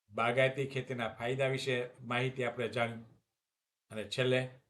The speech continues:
સઘન ખેતી હમણાં જે જોયું હતું ને, એના વિશે પણ,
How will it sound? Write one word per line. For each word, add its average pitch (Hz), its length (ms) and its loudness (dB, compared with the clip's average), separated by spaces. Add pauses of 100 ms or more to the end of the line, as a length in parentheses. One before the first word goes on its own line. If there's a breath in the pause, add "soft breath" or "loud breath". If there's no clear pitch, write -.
(100)
સઘન 131 360 2
ખેતી 120 320 -2
હમણાં 113 200 0
જે 113 160 -4
જોયું 131 220 2
હતું 196 140 0
ને, - 140 -8 (1040)
એના 127 240 4
વિશે 123 220 4
પણ, 127 400 0